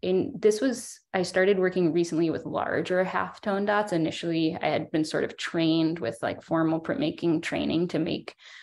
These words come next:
that process look invisible or to make it disappear as much as possible. And more recently, I'm interested in, um, really making that visible. So I think if you can see the, the dots,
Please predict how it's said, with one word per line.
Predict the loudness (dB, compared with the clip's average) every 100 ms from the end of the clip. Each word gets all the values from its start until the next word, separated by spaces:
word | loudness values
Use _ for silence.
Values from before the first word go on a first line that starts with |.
| -20 _
that | 0 2 0
process | -2 -2 0 0 -2 -8
look | -4 2 2 0 -8 -12
invisible | -2 -2 0 -2 -2 2 4 4
or | 4 2
to | -2 -6
make | -4 -4
it | -4
disappear | -4 -4 -8 -6 -4 -2 -2 0
as | -2 -2
much | -6 -6
as | -8
possible. | -4 -6 -4 0 2
And | 2 -2 -10 -12 0
more | 2
recently, | 2 0 0 0
I'm | -2
interested | -6 -8 -8 -4
in, | -4 -4 -6
um, | -6 -4 -2
really | -2 0 0
making | -2 -2 -6 -8 -6
that | -4 -6 -6
visible. | -8 -6 -2 2 2 2
So | 0 -2 -2
I | -6 -18 -20 _
think | -6 -6 -6
if | -10 _ -20 -20 -20 -20 -14
you | -10
can | -6 -8
see | -4 -4
the, | -2 -2 -2 -6 -8
the | -8
dots, | -4 -4 -4 -8 -14 -16